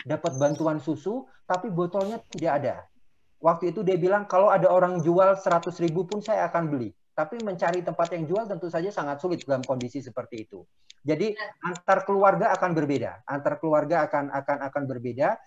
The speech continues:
Speaker 1: dan makanan ini menjadi lebih penting lagi ketika keluarga kita ada makanan-makanan khusus yang karena kondisi kesehatan tertentu. Misalnya diabetes, misalnya apa, itu yang kemudian perlu menjadi perhatian khusus.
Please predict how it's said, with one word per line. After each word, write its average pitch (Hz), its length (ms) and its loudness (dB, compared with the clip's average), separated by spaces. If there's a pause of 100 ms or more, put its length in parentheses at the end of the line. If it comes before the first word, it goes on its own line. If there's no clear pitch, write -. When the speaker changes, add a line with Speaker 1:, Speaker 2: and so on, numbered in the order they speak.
(140)
Speaker 1:
dan 170 440 4 (160)
makanan 175 520 0
ini 240 300 -4
menjadi 160 480 0
lebih 156 300 0
penting 160 360 -4
lagi 151 360 -2
ketika 175 520 -8
keluarga 160 480 -2
kita 147 440 -4 (160)
ada 160 300 -2
makanan-makanan 180 1000 -2
khusus 175 420 -8
yang 175 260 -2 (280)
karena 170 280 0
kondisi 175 320 -2
kesehatan 170 480 -2
tertentu. 165 520 -6 (420)
Misalnya 139 500 0
diabetes, 139 760 0
misalnya 135 540 -4
apa, 165 400 0 (160)
itu 160 240 -2
yang 190 160 4
kemudian 170 480 0
perlu 160 340 -2
menjadi 147 300 -4
perhatian 123 420 -4
khusus. 107 540 -16